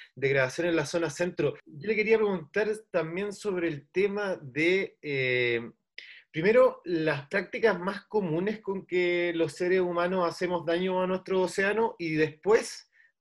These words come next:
poder ahondar en el, en la basura.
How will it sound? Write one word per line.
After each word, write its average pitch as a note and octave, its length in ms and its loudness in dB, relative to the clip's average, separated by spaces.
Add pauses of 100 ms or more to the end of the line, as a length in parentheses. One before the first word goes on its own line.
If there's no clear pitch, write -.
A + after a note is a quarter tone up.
poder F3 400 4
ahondar D#3 680 0
en D#3+ 240 -4
el, C#3+ 760 -2
en B2+ 480 -10
la B2+ 220 -4
basura. A2 500 -4